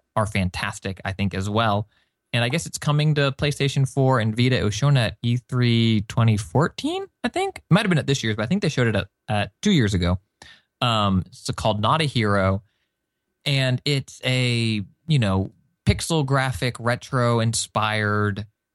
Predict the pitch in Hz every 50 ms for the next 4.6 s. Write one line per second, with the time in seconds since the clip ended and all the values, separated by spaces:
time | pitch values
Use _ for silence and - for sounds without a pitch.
0 | _ _ _ - - - 139 131 127 131 123 120 - - - - 120 120 117 113
1 | 113 113 110 110 110 107 107 104 104 98 - - _ _ _ _ _ _ _ _
2 | _ 131 120 131 139 156 160 143 147 131 117 123 127 143 160 185 208 220 - -
3 | - - 190 196 208 208 214 - - 220 214 214 - 160 - - - 220 240 247
4 | 247 214 185 185 185 185 185 175 - - - -